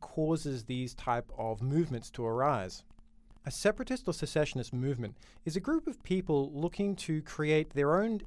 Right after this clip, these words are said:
uh, generally independent state or state within a state that has more autonomy. This has important implications for international relations because one of the primary aspects of modern international relations is the idea of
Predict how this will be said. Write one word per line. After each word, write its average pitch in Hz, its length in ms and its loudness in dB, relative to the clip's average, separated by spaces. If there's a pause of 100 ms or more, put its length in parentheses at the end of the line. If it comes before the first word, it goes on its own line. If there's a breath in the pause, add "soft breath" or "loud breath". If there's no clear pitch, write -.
uh, 123 180 -2
generally 139 380 -2
independent 147 520 0
state - 560 -2 (300 soft breath)
or 127 100 -4
state - 480 2
within 147 300 0
a 135 60 0
state - 400 0
that 120 100 -2
has 123 200 0
more 127 220 0
autonomy. 131 520 0 (640 soft breath)
This 247 140 -2
has 277 100 0
important 190 500 6
implications 151 600 0
for 120 160 0
international 120 540 -4
relations 131 600 0 (340 soft breath)
because 165 580 6 (200)
one 175 200 4
of 277 60 2
the - 80 2
primary 175 720 4
aspects 143 680 -2
of 113 340 0
modern 135 400 2
international 123 480 -4
relations 117 640 -2 (420 soft breath)
is 131 140 -4
the 139 80 2
idea 131 260 2
of 120 140 -2